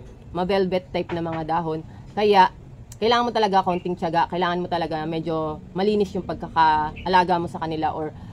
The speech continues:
ah, iba yung pag-maintain mo sa kanila, unlike doon sa ibang mga hindi ma-velvet na dahon.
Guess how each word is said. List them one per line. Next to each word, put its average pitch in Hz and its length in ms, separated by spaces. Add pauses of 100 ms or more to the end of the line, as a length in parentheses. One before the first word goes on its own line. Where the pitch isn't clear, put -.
(180)
ah, 165 240
iba 208 160
yung 226 160
pag-maintain 190 640
mo 185 80
sa 185 160
kanila, 160 400 (320)
unlike 196 320
doon 175 160
sa 180 160
ibang 165 240
mga 156 240 (240)
hindi 208 420 (140)
ma-velvet 180 640
na 170 100
dahon. 147 380